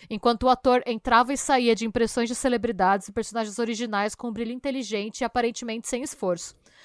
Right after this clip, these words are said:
Enquanto outros membros mais jovens do elenco iam e vinham, Hartman estava em todos os lugares, fazendo tudo. De apresentadores de game show,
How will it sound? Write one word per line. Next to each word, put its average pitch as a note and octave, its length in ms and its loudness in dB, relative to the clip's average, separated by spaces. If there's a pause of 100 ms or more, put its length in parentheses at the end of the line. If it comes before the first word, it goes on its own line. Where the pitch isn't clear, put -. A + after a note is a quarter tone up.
(140)
Enquanto A#3 280 0
outros C#4+ 300 2
membros B3+ 340 -2
mais C4 240 0
jovens A#3+ 360 2
do A3 80 0
elenco A3 400 0
iam C4+ 200 2
e B3+ 80 2
vinham, G3+ 480 -2 (400)
Hartman C4 520 6
estava B3 320 2
em A#3+ 40 -6
todos B3 340 0
os A#3 60 -4
lugares, G#3+ 400 2
fazendo G#3+ 320 -2
tudo. F3+ 420 -4 (380)
De F#3+ 120 0
apresentadores A#3+ 580 2
de B3 80 -2
game B3 240 2
show, A3+ 420 0